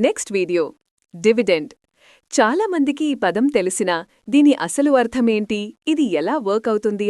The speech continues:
అనే విషయంలో కొన్ని డౌట్స్ ఉంటాయి. ఈ రోజు ఈ వీడియోలో ఒక సింపుల్ ఎగ్జాంపుల్తో డివిడెండ్ అంటే ఏంటో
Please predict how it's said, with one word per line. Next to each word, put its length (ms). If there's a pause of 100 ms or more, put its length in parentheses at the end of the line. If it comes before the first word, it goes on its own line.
అనే 120 (100)
విషయంలో 400 (160)
కొన్ని 260
డౌట్స్ 340
ఉంటాయి. 320 (600)
ఈ 240
రోజు 240 (100)
ఈ 20 (120)
వీడియోలో 440 (360)
ఒక 100 (140)
సింపుల్ 420
ఎగ్జాంపుల్తో 580 (460)
డివిడెండ్ 460
అంటే 180 (160)
ఏంటో 220